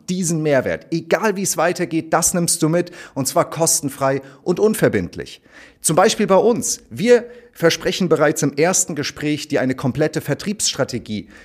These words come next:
zu schreiben und dir diese auszuhändigen. Kundinnen und Kunden von uns machen kostenfreie Kampagnen-Audits, Filmkonzepte oder Recruiting-Analysen. So oder so etwas mit großem Mehrwert und das macht in Summe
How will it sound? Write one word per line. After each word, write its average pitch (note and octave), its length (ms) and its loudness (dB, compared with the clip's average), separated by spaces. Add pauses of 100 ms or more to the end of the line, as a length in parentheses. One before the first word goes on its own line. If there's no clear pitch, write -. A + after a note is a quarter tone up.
zu - 180 -2
schreiben E3 540 2
und E3 240 -2
dir E3+ 120 0
diese D3 260 0
auszuhändigen. B2+ 800 0 (600)
Kundinnen G#3+ 300 4
und F3+ 140 -4
Kunden A#3 320 -2
von E3 160 -2
uns C3+ 200 -2
machen D3+ 240 -4
kostenfreie E3 600 0
Kampagnen-Audits, C#3+ 1120 0 (220)
Filmkonzepte E3 1000 0 (200)
oder F#3 240 4
Recruiting-Analysen. C#3 1300 -2 (160)
So F#3+ 320 2
oder E3 240 4
so D#3+ 320 2 (160)
etwas D3+ 320 -4
mit C#3+ 200 -4
großem D3 600 6
Mehrwert C3+ 680 2
und A#2 200 -4
das E3 200 0
macht E3+ 240 -4
in A2+ 140 -6
Summe C3 360 -2